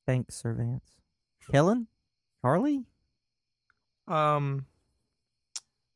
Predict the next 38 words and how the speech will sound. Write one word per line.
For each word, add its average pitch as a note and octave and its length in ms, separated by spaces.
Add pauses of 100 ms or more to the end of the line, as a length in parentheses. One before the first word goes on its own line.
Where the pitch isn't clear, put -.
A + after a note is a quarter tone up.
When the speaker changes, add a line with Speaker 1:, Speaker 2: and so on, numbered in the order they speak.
(880)
Speaker 2:
I'm D#3+ 140
a A3+ 60
little G#3+ 200
nervous. F#3 680 (300)
I'm C#3+ 100
not D#3+ 120
gonna D3 140
lie. C#3+ 280 (760)
I C#3+ 60
mean, C#3 320 (120)
there's C#3+ 220
been C#3 200
plenty C#3 340
of B2+ 100
times C3 300
in B2+ 100
my B2 100
life B2 340
that, B2+ 200 (560)
you D3 160
know, C3+ 100
people D3 380
have B2+ 100
relied C3 380
on B2+ 160
me C3 140
and B2+ 140
stuff - 340
like C3+ 160
that, C3+ 260
but B2+ 180 (600)
to D3 80
say E3+ 260
a D3 120
whole D3+ 220
world C#3 560
relies C3 480
on A#2+ 320